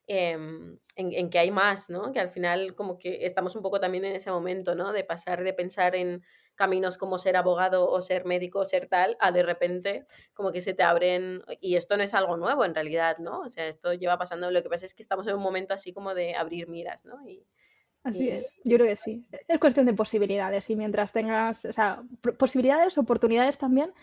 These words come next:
Speaker 2: pero también mucho conocimiento. Cuanto más conozcas de las cosas que te puede ofrecer el mundo, más fácil es que encuentres algo que te haga feliz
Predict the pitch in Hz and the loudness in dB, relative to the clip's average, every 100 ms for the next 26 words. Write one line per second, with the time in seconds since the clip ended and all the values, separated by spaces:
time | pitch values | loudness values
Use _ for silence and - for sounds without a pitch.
0 | - - _ _ 233 226 240 240 240 220 | -20 -20 _ _ 6 6 6 4 2 -4
1 | 208 208 214 202 202 202 208 226 240 254 | -4 -6 -6 -4 0 0 2 0 2 2
2 | 247 - 240 240 226 220 - 233 233 214 | 2 2 2 2 2 2 0 -2 -2 0
3 | 220 220 214 226 208 214 226 247 233 202 | 2 0 0 -2 0 0 2 2 0 -2
4 | 208 214 208 - 214 214 208 - 214 208 | -6 -4 -4 -4 -4 -4 -4 -2 0 0
5 | 208 202 208 214 214 262 | -4 -4 -4 -2 0 -2